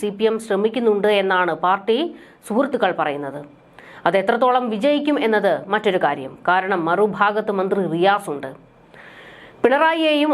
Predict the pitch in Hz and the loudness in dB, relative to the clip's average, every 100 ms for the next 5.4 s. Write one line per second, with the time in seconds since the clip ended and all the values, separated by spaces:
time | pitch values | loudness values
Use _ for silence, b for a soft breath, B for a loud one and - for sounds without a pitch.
0 | 214 226 262 262 254 247 254 208 214 254 | 0 0 0 2 0 0 -2 0 0 -2
1 | 254 240 233 226 214 226 220 208 214 - | -4 -2 -2 0 0 0 0 -2 -2 -2
2 | 180 214 240 226 208 196 202 208 202 190 | -2 -2 2 0 2 0 0 0 0 0
3 | 196 202 190 180 196 202 214 - 185 185 | -2 -2 0 2 2 2 0 0 0 2
4 | 165 135 - 202 220 208 208 185 175 156 | 2 0 -4 0 0 2 0 0 -2 0
5 | 160 135 123 | 0 -2 -4